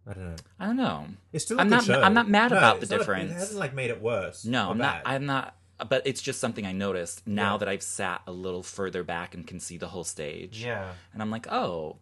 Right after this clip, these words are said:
Speaker 2: where are the acrobatics? People coming down in, like, their hoops and, like, you know,
Speaker 1: Yeah.
Speaker 2: all of that stuff."
Speaker 1: I know.
Speaker 2: So, like, when
Speaker 1: And
Speaker 2: I
Speaker 1: the choir,
Speaker 2: analyze it.
Speaker 1: the, the choir is different, but the last year's choir was more dramatic.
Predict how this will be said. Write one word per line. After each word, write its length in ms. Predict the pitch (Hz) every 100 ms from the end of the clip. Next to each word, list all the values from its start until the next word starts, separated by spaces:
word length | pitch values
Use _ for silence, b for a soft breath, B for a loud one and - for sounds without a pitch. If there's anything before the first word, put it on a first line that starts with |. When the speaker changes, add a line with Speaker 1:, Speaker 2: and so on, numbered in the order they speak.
| _
Speaker 2:
where 500 | 98 117 160 180 -
are 200 | 143 143
the 180 | 131 -
acrobatics? 1080 | 131 - 113 120 113 85 - - - - - -
People 240 | 127 117
coming 320 | 107 113 107 107
down 240 | 101 98
in, 100 | 95
like, 220 | 92 87
their 120 | 90
hoops 440 | 92 - 107 - -
and, 160 | 95
like, 200 | 87 85 - -
you 120 | 98
know, 80 | 160
Speaker 1:
Yeah. 140 | 92
Speaker 2:
all 140 | 92
of 80 | 92
that 220 | 90 90
stuff." 260 | - 87 90 -
Speaker 1:
I 80 | 120
know. 240 | 131 143 95 98 _ _ _ _ _ _ _
Speaker 2:
So, 260 | - 101 90 87
like, 200 | 85 -
when 160 | 101 139
Speaker 1:
And 100 | 147
Speaker 2:
I 20 |
Speaker 1:
the 60 | 95
choir, 240 | 151 151
Speaker 2:
analyze 140 | 170 151
it. 160 | - 127 131 -
Speaker 1:
the, 80 | 127 160
the 40 | 139
choir 280 | 156 160
is 180 | 147 120
different, 340 | - 143 185 151
but 80 |
the 60 | 117
last 240 | 120 - -
year's 100 | 107
choir 220 | 120 107
was 120 | 101
more 160 | 98 98
dramatic. 500 | 98 95 95 85 -